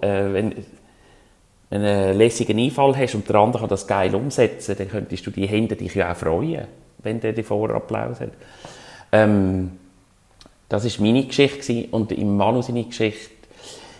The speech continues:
äh, ist vielleicht auch mehr gewesen. Und dann hat sich eben das andere auch gegeben, meine Ausbrüche,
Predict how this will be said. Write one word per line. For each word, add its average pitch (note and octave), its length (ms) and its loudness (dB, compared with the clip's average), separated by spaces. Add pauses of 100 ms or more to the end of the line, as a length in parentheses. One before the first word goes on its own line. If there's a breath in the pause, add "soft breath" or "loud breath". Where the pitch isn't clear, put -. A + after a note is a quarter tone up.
(560 loud breath)
äh, G2+ 440 4
ist G2+ 120 -4
vielleicht G#2+ 460 -2
auch G2+ 120 8
mehr G#2 240 6
gewesen. B2 260 -2
Und A2 160 0
dann A#2 120 4
hat B2+ 160 2
sich A2+ 120 -2
eben G#2+ 100 2
das G#2 120 0
andere G#2+ 340 4
auch F2+ 240 -2
gegeben, G#2 260 2
meine A#2 200 0
Ausbrüche, A2 460 -2